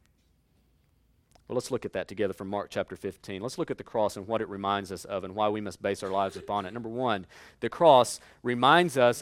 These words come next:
of the existence of a, a real opposition. There is a, a genuine, true opposition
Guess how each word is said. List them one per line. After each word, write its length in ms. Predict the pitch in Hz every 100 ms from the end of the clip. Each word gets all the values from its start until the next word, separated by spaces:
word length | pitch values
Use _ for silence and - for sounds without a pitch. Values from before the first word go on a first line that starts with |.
| -
of 320 | 131 127 110 - - _ _ _ _ 113
the 220 | 127 135
existence 680 | 120 110 170 208 - 135 143
of 120 | 123
a, 240 | 120 120 -
a 80 | 123
real 340 | 120 147 233 190
opposition. 680 | 151 147 120 160 - 123 - _ _ _ _ _ _ _ _ _ -
There 140 | 160
is 120 | 208 165
a, 140 | 147 - -
a 140 | 147 143
genuine, 680 | 113 180 226 233 233 226 - -
true 380 | - 208 220 214
opposition 960 | 180 - 170 127 185 - - 120 120